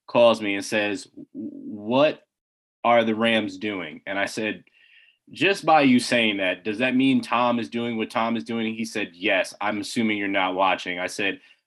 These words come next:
"I am," but I'm like, "I'm in, <laughs> I'm in Call of Duty." And he was just like, "Hey, uh, you should probably see what's happening." And I looked over and I was just like, "What is going on?" So now the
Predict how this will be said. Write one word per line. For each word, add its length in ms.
"I 120
am," 500
but 160
I'm 160
like, 340
"I'm 180
in, 280
<laughs> 260
I'm 140
in 120
Call 220
of 80
Duty." 360
And 120
he 60
was 120
just 120
like, 140
"Hey, 340
uh, 320
you 160
should 220
probably 300
see 200
what's 240
happening." 500
And 80
I 40
looked 280
over 320
and 100
I 60
was 140
just 140
like, 240
"What 300
is 100
going 320
on?" 200
So 120
now 300
the 280